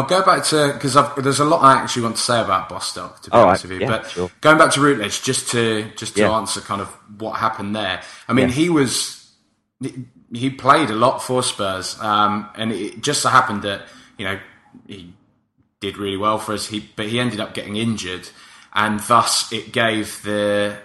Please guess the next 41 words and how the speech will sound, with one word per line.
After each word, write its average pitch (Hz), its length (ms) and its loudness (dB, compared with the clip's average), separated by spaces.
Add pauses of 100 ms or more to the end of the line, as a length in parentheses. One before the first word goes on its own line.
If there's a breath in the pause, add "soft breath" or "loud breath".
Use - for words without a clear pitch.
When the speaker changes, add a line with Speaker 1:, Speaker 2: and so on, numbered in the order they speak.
(120)
Speaker 1:
young, 107 640 2 (200)
emerging 113 500 0
talent 104 400 -2
Aaron 110 260 0
Lennon 104 380 -2 (100)
his, 107 200 -6
Speaker 2:
Oh, 85 220 2
okay. 85 260 -6 (140)
Speaker 1:
his 120 140 -4
first 127 360 4
run 120 180 4
in 104 140 -2
the 104 40 -6
team. 104 640 -2
Speaker 2:
Okay. 104 100 -2
Speaker 1:
Um, 104 560 2 (560 loud breath)
and 127 520 2
I - 20 0
don't 175 140 0
know 160 80 4
if 127 80 -6
you 127 80 0
remember 131 240 2
when 120 200 0
Lennon 139 280 2
first 131 420 -2
came 120 160 -2
onto 113 180 -6
the 107 60 -8
scene, 123 240 -2
everyone 117 300 -4
was 101 100 -8
like, 95 220 -8
"Wow, 101 300 0
who's 107 260 -6
this?" 101 260 -10
I 113 60 -4
mean, 110 240 -6
obviously, 113 340 -6
I 104 60 -2
think 110 340 -8